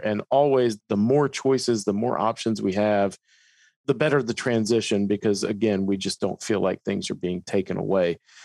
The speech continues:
But the average lifetime cost of these kinds of services that are being provided to our clients, we're looking at somewhere between two hundred fifty and three hundred thousand dollars a year over that lifetime.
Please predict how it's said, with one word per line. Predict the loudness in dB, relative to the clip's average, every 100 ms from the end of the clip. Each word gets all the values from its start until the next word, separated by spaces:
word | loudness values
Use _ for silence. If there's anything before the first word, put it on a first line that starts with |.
| -20 _
But | 2 2 _ _ _ 0
the | 2
average | 2 0 0
lifetime | 2 2 2 0 0
cost | 2 4 4 0
of | 0
these | 0 0
kinds | 0 -2
of | -4
services | 0 0 0 2 4 4 2
that | 2 2
are |
being | 2 0 0
provided | 0 2 4 2 2
to | 0
our | 0
clients, | 0 0 2 0 -4 -16 _ _ 0
we're | 2
looking | 4 2 2 2
at | 2 0 0
somewhere | 0 2
between | 0 0 2 2
two | 2
hundred | 2 0
fifty | 0 0 0
and | 0
three | 0
hundred | 0 0 0
thousand | 0 0 0
dollars | 0 2 2 0
a | 0 0
year | 0 -2 -2 2 2 4 4 2 -4 _ _
over | 2 4 4 4
that | 4 4
lifetime. | 2 2 0 -2 0 0 -2